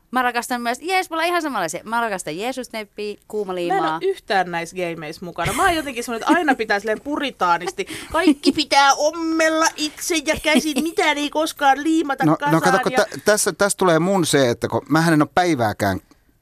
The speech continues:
Speaker 3: käynyt mitään koulua vaatejutuissa.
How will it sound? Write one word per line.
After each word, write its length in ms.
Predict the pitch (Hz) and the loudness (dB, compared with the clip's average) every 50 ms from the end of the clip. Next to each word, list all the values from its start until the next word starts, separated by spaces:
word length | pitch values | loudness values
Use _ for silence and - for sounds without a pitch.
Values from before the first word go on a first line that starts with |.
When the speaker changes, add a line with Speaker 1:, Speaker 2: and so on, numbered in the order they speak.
| _ _ _ - | _ _ _ 0
Speaker 3:
käynyt 280 | 127 120 120 117 120 127 | 2 2 4 4 4 4
mitään 380 | 139 135 - 120 101 92 90 | 4 4 2 2 0 0 0
koulua 480 | - 107 101 92 90 90 85 85 85 - - _ _ - 82 | 0 0 0 0 0 -2 -4 -4 -6 -8 -8 _ _ -6 -4
vaatejutuissa. 760 | 90 85 80 - - - - - - - - - - - | -4 -4 -2 -6 -10 -10 -10 -14 -14 -12 -12 -12 -12 -12